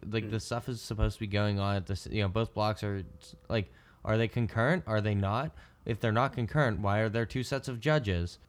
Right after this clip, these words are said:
Speaker 1: Like, it just, it's a mess. It's just this messy thing where they just threw everything that they needed to get into the first season into and just kinda, "We'll make it work."
Speaker 2: Yeah.
Speaker 1: Um, which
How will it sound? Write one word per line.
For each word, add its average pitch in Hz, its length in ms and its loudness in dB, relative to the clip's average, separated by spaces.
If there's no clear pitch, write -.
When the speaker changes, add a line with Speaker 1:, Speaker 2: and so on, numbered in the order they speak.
Speaker 1:
Like, 110 320 2
it 131 100 0
just, 123 360 -2
it's - 160 -4
a 120 80 0
mess. 107 520 -2
It's - 160 -4
just 120 200 -6
this 123 200 -6
messy 117 680 2
thing 117 280 0
where 110 120 2
they 107 120 2
just 98 240 -4
threw 120 280 0
everything 117 520 2
that 110 80 -2
they 117 100 2
needed 113 240 2
to 107 60 -2
get 101 180 0
into 107 380 2
the 101 100 0
first 104 320 -2
season 95 640 2
into 98 480 0
and 95 180 0
just 95 240 -2
kinda, 95 480 0
"We'll 95 100 2
make 107 220 2
it 92 80 -2
work." 90 240 -2
Speaker 2:
Yeah. 110 280 -4
Speaker 1:
Um, 87 560 -2
which 107 380 -2